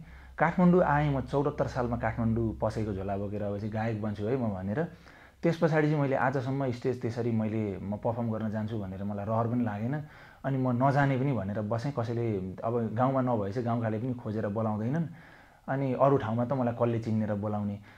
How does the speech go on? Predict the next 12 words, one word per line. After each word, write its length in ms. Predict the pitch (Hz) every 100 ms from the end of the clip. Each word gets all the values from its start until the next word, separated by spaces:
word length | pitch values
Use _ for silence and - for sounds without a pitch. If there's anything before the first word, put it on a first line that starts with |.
| - - -
अनि 240 | 170 175
यति 140 | 160 175
बेला 200 | 165 160
पनि 160 | 170
म 160 | 165 135
अहिले 400 | 135 139 139 135
यस्तो 240 | 127 -
खालको 460 | 117 107 117 120 104
सोचमा 340 | 92 131 131
पनि 140 | 123 135
थिएँ 140 | 117
म, 220 | 113 147